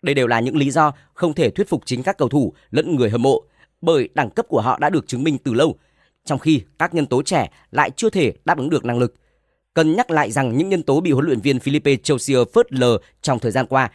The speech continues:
vẫn đang ở độ tuổi sung sức nhất của sự nghiệp, đang có phong độ cao và đã chứng minh được năng lực tại đội tuyển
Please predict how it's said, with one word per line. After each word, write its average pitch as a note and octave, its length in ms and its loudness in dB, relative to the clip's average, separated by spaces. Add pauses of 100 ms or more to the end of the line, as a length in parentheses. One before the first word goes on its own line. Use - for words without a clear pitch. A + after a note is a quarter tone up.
(200)
vẫn C#3 100 -2
đang D3+ 140 2
ở A2+ 80 0
độ A2 180 0
tuổi C3 140 2
sung B2+ 160 -4
sức D#3+ 160 -6
nhất A3+ 180 -2
của C#3+ 120 2
sự D#3 120 -4
nghiệp, C3+ 200 0 (280)
đang C3+ 180 0
có A#2+ 160 2
phong B2 180 -2
độ C3 120 2
cao D3+ 280 0 (220)
và C3 120 0
đã B2 100 2
chứng D3+ 180 -4
minh E3 140 -2
được C#3 160 0
năng C3+ 140 0
lực C3 140 0 (220)
tại D3 100 2
đội A#2+ 160 -4
tuyển D#3+ 200 2